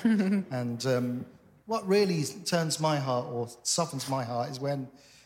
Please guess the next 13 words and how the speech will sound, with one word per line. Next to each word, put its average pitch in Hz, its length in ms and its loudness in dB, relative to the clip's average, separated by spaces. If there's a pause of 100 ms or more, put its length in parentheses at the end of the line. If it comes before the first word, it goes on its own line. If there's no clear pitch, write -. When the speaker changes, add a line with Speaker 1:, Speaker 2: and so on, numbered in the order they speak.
(120)
Speaker 2:
when 143 180 2
you 135 80 0
see 139 460 0
somebody 120 480 -4
that's 123 240 -8
struggling 113 600 -6 (220)
and 120 160 -8
really 123 140 -4
caught. 113 420 -4
And 160 80 -2
I 143 60 0
always 156 220 0
think, 135 360 0